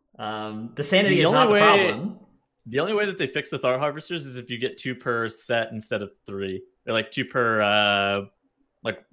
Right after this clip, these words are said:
Speaker 2: round. I don't even know what to describe it. Phase, I guess?
Speaker 1: I mean, you, you just, yeah, you, you gotta, you gotta do some damage nerfs, like, nerf the dot of Evoke Anguish as well. Maybe nerf some of the overlaps with the Harvest Thoughts, and then make it so you can't immune it. Just make it not immunable.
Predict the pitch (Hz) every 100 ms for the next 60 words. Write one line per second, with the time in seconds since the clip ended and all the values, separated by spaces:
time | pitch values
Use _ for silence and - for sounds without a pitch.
0 | - _ 117 107 101 110 170 160 120 107
1 | 104 101 104 - 101 92 104 113 160 175
2 | 175 185 - - 196 214 214 196 202 214
3 | - 196 165 180 180 185 190 185 185 190
4 | 220 202 196 165 151 180 185 202 214 151
5 | 123 135 151 151 131 135 151 135 139 147
6 | 147 151 143 131 120 147 151 160 - -
7 | - 127 139 156 143 147 165 143 131 127
8 | 123 147 147 156 165 - 160 160 - 156
9 | 156 165 180 185 202 226 - - _ _
10 | - 139 139 147 147 143 139 131 131 -
11 | _ _ 110 123 139 139 127 135 110 113
12 | 104 95 - - - - _ _ _ _
13 | _ _ _ 104 104 104 110 110 117 101
14 | 113 190 -